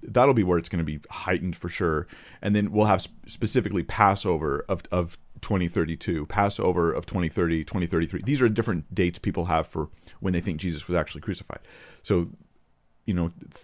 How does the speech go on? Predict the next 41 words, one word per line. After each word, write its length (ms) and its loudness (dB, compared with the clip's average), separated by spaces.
th-, 140 0
between 260 4
thirty 320 4
and 100 2
thirty-three, 380 2
we're 60 4
probably 240 4
gonna 120 -4
have 160 -2
this, 160 -6
like, 160 -2
massive 600 0
amount 400 -2
of 340 -4
weird 280 2
predictions 580 -4
that, 280 -4
um, 220 -4
Jesus 240 0
might 160 4
come 120 0
back, 220 2
but 80 -4
don't 160 2
act 160 0
like 160 -4
you 60 -4
can 120 -8
predict 300 -10
it. 80 -16
<laughs> 80 -12
But 80 12
here 140 10
we 100 6
go. 280 10
Here 120 6
comes 200 2
some 100 2
more 100 8
warnings. 400 4
Um, 440 0